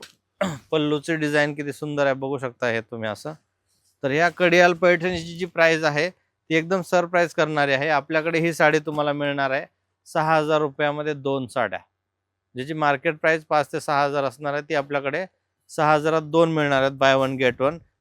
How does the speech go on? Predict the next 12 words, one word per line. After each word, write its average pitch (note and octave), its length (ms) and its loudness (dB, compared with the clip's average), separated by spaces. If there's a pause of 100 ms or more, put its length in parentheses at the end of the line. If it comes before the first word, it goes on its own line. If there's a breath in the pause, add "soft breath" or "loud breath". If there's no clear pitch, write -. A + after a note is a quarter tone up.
(120)
यामध्ये D3+ 360 0
डिझाईन्स, D3 640 0
कलर्स C#3+ 480 0
तुम्हाला C#3 260 -2
वेगवेगळे C3+ 420 -2
येतील B2+ 260 -4
सर्व B2 300 0
प्रकारचे. A#2 540 -4 (460)
हे - 200 -12
बघू C#3 240 -2
शकता B2 320 -6
तुम्ही, B2 300 -8